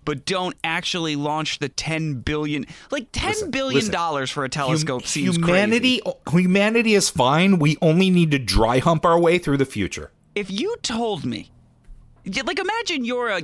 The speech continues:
Speaker 1: a, um, the, the person in <laughs> charge of budgets for, I guess, nasa, and somebody comes to you and said, "Hey, we're gonna build a new telescope," and you're like, "That sounds great. The Hubble telescope's pretty old. How
Speaker 2: Yeah.
Speaker 1: much is this new telescope gonna run us?" And somebody says,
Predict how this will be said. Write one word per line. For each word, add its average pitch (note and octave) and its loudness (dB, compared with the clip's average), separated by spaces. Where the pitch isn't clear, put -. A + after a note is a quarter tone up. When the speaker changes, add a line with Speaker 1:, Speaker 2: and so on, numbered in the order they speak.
Speaker 1:
a, D#3 -6
um, C3 -2
the, D#3 -4
the C#3+ -6
person F3+ -4
in D3+ -2
<laughs> - -6
charge D#3 -2
of C3 -6
budgets C3+ -4
for, A#2 -4
I C3 -2
guess, B2+ -4
nasa, A#2 -6
and E3 -4
somebody A3 -2
comes F3+ -4
to E3 -4
you - -4
and C#3 -6
said, C3 -4
"Hey, C3 -4
we're B2 -2
gonna C3 -2
build B2+ -4
a A#2+ -4
new A#2 -4
telescope," A#2+ -6
and G#2+ -6
you're G#2 -6
like, G2 -8
"That C#3 -6
sounds A#2 -8
great. G2 -8
The A#2 -8
Hubble B2 -6
telescope's G#2 -8
pretty G#2+ -6
old. A2 -8
How C#3 -4
Speaker 2:
Yeah. C3+ -2
Speaker 1:
much D3 -4
is C3 -6
this B2+ -6
new B2+ -4
telescope C3 -4
gonna A#2 -2
run A#2 -2
us?" G2+ -6
And C3 -4
somebody C#3+ -2
says, B2+ -4